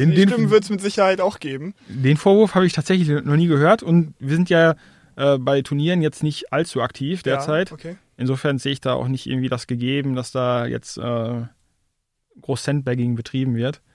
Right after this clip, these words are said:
Speaker 1: Ähm, die Leute, die wirklich aktiv in den Wettkämpfen sind, das sind eigentlich sowieso die Hoya-Graduierten, ne? Also Alex,
Speaker 2: Ja.
Speaker 1: Alex Tataruga hast du angesprochen, der aktiv ist, ne? Und,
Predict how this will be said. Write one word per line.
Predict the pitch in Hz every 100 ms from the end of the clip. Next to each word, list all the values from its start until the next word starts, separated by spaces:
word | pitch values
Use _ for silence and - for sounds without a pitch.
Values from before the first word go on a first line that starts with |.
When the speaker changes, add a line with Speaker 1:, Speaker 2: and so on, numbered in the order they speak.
| _ _ _ _ -
Speaker 1:
Ähm, | 127 131 127
die | 131
Leute, | 143 170
die | 139
wirklich | 143 - 135
aktiv | - - - 180 220
in | 185
den | 185
Wettkämpfen | 185 202 190 185 185 180
sind, | 196 220 _ _ _ _ -
das | 131
sind | 151
eigentlich | 120 151 143 131
sowieso | 127 135
die | 135
Hoya-Graduierten, | 120 143 143 120 120 120 120 117
ne? | 120 123
Also | 123 120 117
Alex, | 123 123 135 - - - - -
Speaker 2:
Ja. |
Speaker 1:
Alex | - 127 123 131 123 127
Tataruga | 131 131 131 147 147 139
hast | 139
du | 143
angesprochen, | 139 135 131 135 139
der | 131 131 131 -
aktiv | - - 135 139
ist, | 135 135 127
ne? | 123 131 123
Und, | 120